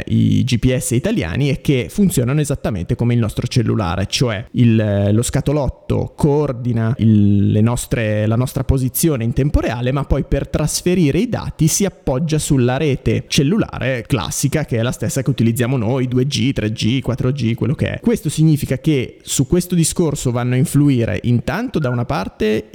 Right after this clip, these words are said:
il tipo di operatore con cui la società ha stretto accordo, per cui la copertura capite benissimo che cambia a seconda dell'operatore che tu scegli, e poi appunto, come dicevi giustamente tu Maurizio, eh, in ogni caso a prescindere dall'operatore ci sono delle zone non coperte e quindi, eh, ci sono dei buchi che, che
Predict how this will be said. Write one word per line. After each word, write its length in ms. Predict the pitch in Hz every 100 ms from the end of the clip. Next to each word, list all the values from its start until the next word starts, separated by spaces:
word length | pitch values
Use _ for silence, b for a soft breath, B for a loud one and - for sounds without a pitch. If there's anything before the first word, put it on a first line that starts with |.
| -
il 320 | 117 113 -
tipo 340 | 180 196 -
di 320 | 147 135 147 -
operatore 760 | 139 131 120 - 139 151 147
con 220 | - 139
cui 800 | 139 139 135 135 139 139 - 123 113
la 100 | 151
società 640 | - - 120 117 120 - -
ha 260 | 117 117
stretto 600 | - - 113 120 - 123
accordo, 640 | - 123 - 131 107 107 113
per 180 | 110
cui 280 | - 123 123
la 140 | - -
copertura 540 | 117 127 - 113 113
capite 320 | 120 - 120
benissimo 440 | 117 120 135 120 117
che 140 | 117
cambia 380 | - 120 127 120
a 20 |
seconda 360 | - 113 120 117
dell'operatore 520 | 117 113 117 - 123
che 100 | 131
tu 100 | -
scegli, 360 | - 107 117 131
e 120 | -
poi 220 | 98 107
appunto, 280 | - 123 104
come 160 | 107
dicevi 300 | 107 101 110
giustamente 400 | 110 110 117 113
tu 100 | -
Maurizio, 540 | 131 135 107 - 117 -
eh, 360 | 120 101 104 -
in 160 | 165
ogni 180 | 165 156
caso 400 | - 120 120 127
a 60 | 123
prescindere 440 | 120 - 131 123
dall'operatore 600 | 120 120 120 147 110 98
ci 100 | -
sono 200 | 113 120
delle 220 | 117 131
zone 260 | 147 107 104
non 220 | 110 117
coperte 520 | 147 - 82 87 -
e 100 | 76
quindi, 460 | 117 101 92 101 95
eh, 420 | - 98 85 - -
ci 140 | -
sono 320 | 156 160 139
dei 180 | 147 147
buchi 720 | 160 143 123 - 156 151 -
che, 680 | - 135 117 117 107 101 95 -
che 280 | 123 123